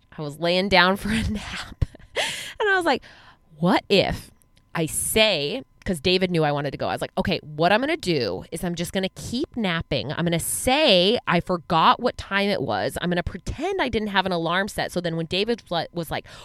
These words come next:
'Weren't you gonna go to that thing?' I'll be like, 'Oh my gosh, I totally forgot. I can't believe it.'" <laughs> That's, like, I was the whole scenario. I had drawn it all out. I had all the excuses. I was gonna get in the Facebook group like,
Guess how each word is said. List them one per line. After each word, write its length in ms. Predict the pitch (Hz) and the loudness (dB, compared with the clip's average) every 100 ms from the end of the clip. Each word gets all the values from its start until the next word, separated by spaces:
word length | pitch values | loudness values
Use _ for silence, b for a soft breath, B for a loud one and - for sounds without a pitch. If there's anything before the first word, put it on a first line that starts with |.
| B - | B -6
'Weren't 220 | 370 - | -4 -2
you 60 | |
gonna 180 | 554 587 | 0 2
go 120 | 254 | 2
to 60 | 240 | 0
that 220 | 311 202 | 0 0
thing?' 120 | 240 | -2
I'll 80 | 254 | -4
be 100 | 233 | -4
like, 100 | 226 | -6
'Oh 140 | - 285 | -8 -10
my 180 | 359 381 | -8 -6
gosh, 840 | 392 415 427 440 440 440 427 - | -6 -6 -6 -6 -6 -6 -6 -6
I 120 | 302 | -8
totally 480 | - - 294 302 - | -10 -10 -8 -6 -6
forgot. 1000 | - - - 101 - - - - - - | -8 -8 -6 -6 -4 -2 -2 -2 -2 -4
I 120 | - | -6
can't 240 | - 427 | -6 -6
believe 500 | 427 427 427 427 453 466 | -4 -2 0 0 0 0
it.'" 640 | 415 381 320 269 196 - - | 2 2 2 2 -2 -6 -12
<laughs> 60 | - - - _ _ - - - - B B B B - | -16 -18 -20 _ _ -16 -12 -12 -10 B B B B -2
That's, 260 | 381 554 - | -2 -2 -4
like, 220 | - 415 - | -4 -2 2
I 240 | 285 359 | 2 2
was 240 | 415 415 254 | 0 -2 -2
the 120 | 240 | -4
whole 480 | 240 311 370 415 440 | -2 -2 0 2 2
scenario. 600 | - 370 339 262 202 165 | 0 -6 -4 -4 -4 0
I 120 | 220 | 0
had 320 | 277 277 208 - 202 | 0 -2 -2 -6 -6
drawn 340 | 220 226 220 | 0 2 2
it 120 | 190 - | -2 2
all 440 | 220 269 302 311 - | 2 2 0 -2 -2
out. 280 | 247 254 - | -2 -2 -2
I 80 | |
had 160 | 196 185 - | -2 -4 -4
all 360 | 208 226 262 269 | -4 -2 0 -2
the 160 | 269 | -4
excuses. 640 | 262 - - 247 240 247 226 | -8 -12 -12 -10 -8 -6 -6
I 40 | |
was 120 | 180 | -6
gonna 120 | 214 | -8
get 140 | 220 214 | -10 -10
in 80 | 190 | -8
the 80 | 202 | -8
Facebook 280 | 220 214 | -8 -10
group 420 | 214 208 220 214 208 | -8 -2 -2 -2 -2
like, 160 | 185 | -4